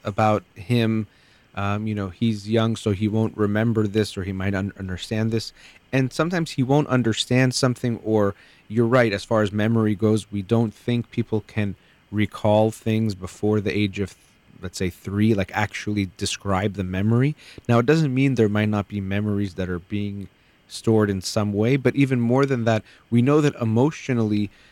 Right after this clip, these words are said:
things are happening. So, for example, most psychologists will agree that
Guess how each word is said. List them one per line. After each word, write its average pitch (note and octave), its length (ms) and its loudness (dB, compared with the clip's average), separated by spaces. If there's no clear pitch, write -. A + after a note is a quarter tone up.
things A#2+ 360 2
are G#2 120 2
happening. F#2+ 500 -4
So, - 180 -4
for A2+ 180 -2
example, A2 460 -4
most A#2 480 -2
psychologists A2+ 840 -2
will G2 120 0
agree G#2 320 0
that F#2+ 200 -2